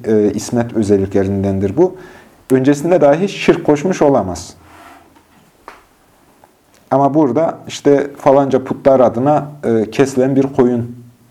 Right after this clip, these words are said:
yani buna, bunu yaptıklarını bildiriyor. E, "Şu ve şu putlar için kestiğimiz koyundur." diyor. Yani, e, ona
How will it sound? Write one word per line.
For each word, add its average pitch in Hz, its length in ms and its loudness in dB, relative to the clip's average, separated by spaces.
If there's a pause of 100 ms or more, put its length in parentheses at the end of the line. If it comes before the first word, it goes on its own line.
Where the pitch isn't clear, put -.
(120)
yani 110 160 -2
buna, 117 280 0 (640)
bunu 117 140 0
yaptıklarını 113 800 0
bildiriyor. 87 640 -4 (1120)
E, 95 220 -2
"Şu 135 200 0
ve 131 100 6
şu 131 160 -4
putlar - 320 0
için 113 180 -4
kestiğimiz 131 440 -2
koyundur." 101 560 0
diyor. 110 340 -4 (340)
Yani, 117 360 0 (240)
e, 107 220 0 (640)
ona 123 320 0